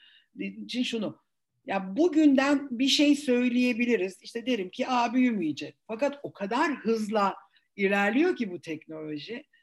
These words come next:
İşte bunu bir sürü yerde söylüyorum. Yani ben söylemiyorum. Bu konuda yazan, çizen, e, izlediğim, okuduğum bilim insanları söylüyor. Tarihin hızlanma teorisini biliyorsunuz. Yani mesela ben,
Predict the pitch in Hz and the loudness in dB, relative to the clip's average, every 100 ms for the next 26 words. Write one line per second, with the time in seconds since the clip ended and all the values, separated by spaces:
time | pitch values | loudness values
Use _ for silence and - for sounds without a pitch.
0 | _ - 196 214 214 220 208 220 196 190 | _ -14 -10 -8 -8 -10 -10 -10 -6 -2
1 | 180 180 196 196 - - 185 185 214 160 | -2 -4 -4 -6 -8 -10 -6 -4 -4 -4
2 | 160 156 160 175 170 - 214 226 196 156 | -6 -6 -6 -8 -8 -10 -8 -8 -6 -6
3 | 156 160 170 185 180 180 180 175 185 190 | -8 -10 -14 -12 -10 -6 -4 -4 -6 -10
4 | 190 160 185 185 - _ _ _ - 165 | -12 -14 -10 -10 -14 _ _ _ -10 -8
5 | 165 165 170 190 180 170 185 196 202 185 | -6 -8 -10 -10 -8 0 0 0 -8 -8
6 | 185 185 196 202 165 _ _ _ - 180 | -12 -10 -8 -8 -10 _ _ _ -14 -8
7 | 202 247 202 - 160 160 160 151 190 262 | -2 0 0 -4 -8 -8 -10 -14 -12 -10
8 | 285 196 190 196 208 202 180 175 190 185 | -8 -2 -2 -2 -4 -4 -6 -6 -4 -4
9 | 196 196 170 160 156 - 156 160 185 180 | -4 -6 -8 -8 -10 -12 -12 -12 -10 -10
10 | 156 - 190 247 - _ _ _ - 190 | -10 -12 -12 -12 -16 _ _ _ -6 -6
11 | 214 202 196 185 220 214 208 208 214 220 | -6 -8 -12 -12 -10 -6 -4 -2 -2 -2
12 | 220 | -4